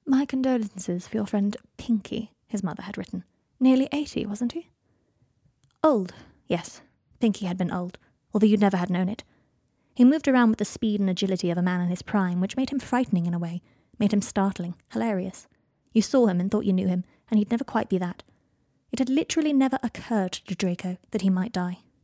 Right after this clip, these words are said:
Pinky did fifty jumping jacks every morning by the kitchen table, in his old man's shorts, his brown legs all loose muscle and bone. He was always very serious about his routine and would refuse to speak before it was completed.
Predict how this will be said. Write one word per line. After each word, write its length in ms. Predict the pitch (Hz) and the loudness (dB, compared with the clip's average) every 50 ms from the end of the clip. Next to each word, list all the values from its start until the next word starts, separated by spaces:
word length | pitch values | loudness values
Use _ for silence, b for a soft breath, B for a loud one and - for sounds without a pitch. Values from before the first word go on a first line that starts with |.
| _ | _
Pinky 220 | - 320 330 - 247 | -2 0 2 2 2
did 160 | 202 214 208 | 2 2 0
fifty 300 | - - 247 - - 233 | 0 -2 -4 -2 -2 0
jumping 340 | - 240 233 220 - 190 185 | 2 2 2 2 2 0 0
jacks 240 | 190 185 - - | 0 -2 -2 -2
every 160 | - 226 233 247 | 0 2 6 6
morning 280 | 226 226 220 196 185 | 6 6 6 4 4
by 100 | 180 185 | 2 0
the 80 | 185 196 | -2 -2
kitchen 280 | - - - - 214 | -4 -6 -2 -2 -2
table, 380 | 196 - 214 202 180 196 185 - _ - | 0 2 0 0 0 -2 -8 -8 _ -2
in 80 | 185 | 0
his 100 | 196 196 | 0 2
old 240 | - 170 180 185 180 | 2 2 0 0 2
man's 380 | 185 180 180 185 180 180 180 - | 0 0 0 0 -2 -2 -4 -4
shorts, 460 | - - 196 180 180 - - - - - | -2 -2 0 0 0 -2 -6 -10 -10 -4
his 120 | - 220 | -4 -2
brown 320 | 208 - 208 185 190 196 190 | 0 2 2 2 4 2 2
legs 240 | 185 185 180 - 196 | 2 0 -2 -2 -2
all 100 | 180 180 | -2 0
loose 320 | 175 180 190 190 - - | 0 0 0 0 0 -2
muscle 280 | 196 190 - - 185 175 | -4 -4 -2 -4 -2 -2
and 120 | 175 175 | -2 -2
bone. 320 | 170 175 175 175 175 175 - _ _ _ _ _ _ _ _ _ | -2 0 -2 -2 -2 -6 -8 _ _ _ _ _ _ _ _ _
He 80 | - | 2
was 120 | 202 202 233 | 4 4 4
always 180 | 247 277 294 | 4 2 0
very 180 | - 220 226 220 | 0 0 -2 -2
serious 440 | - - - 214 196 180 170 - - | 0 2 2 2 2 2 0 -2 -2
about 180 | 190 175 - | -2 -2 -2
his 100 | 185 175 | -4 -4
routine 320 | 175 180 - - 180 175 170 | -2 -2 -2 -2 -4 -4 -2
and 100 | 175 180 | -2 -2
would 120 | 185 185 | 0 0
refuse 380 | 208 214 - - 254 254 240 - | 0 -2 0 0 0 0 -2 -2
to 80 | - - | -6 -10
speak 340 | - - 226 220 - - | -8 -6 -8 -8 -6 -8
before 220 | - 190 - 190 175 | -8 -4 -2 -2 -2
it 40 | - | -2
was 100 | 190 - | -2 -2
completed. 440 | - 196 - 208 196 - 180 - | -2 -2 -2 -2 -4 -4 -8 -12